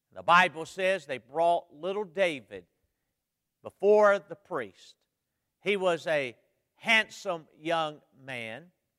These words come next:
He was just a boy. But remember this,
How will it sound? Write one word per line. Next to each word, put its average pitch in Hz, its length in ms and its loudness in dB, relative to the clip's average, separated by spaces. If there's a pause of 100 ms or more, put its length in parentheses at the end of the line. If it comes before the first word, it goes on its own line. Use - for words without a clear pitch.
(360)
He 208 160 -2
was 180 400 -2
just - 340 -6 (100)
a 160 120 -2
boy. 147 800 0 (800)
But 180 220 2
remember 220 420 -2
this, 180 480 0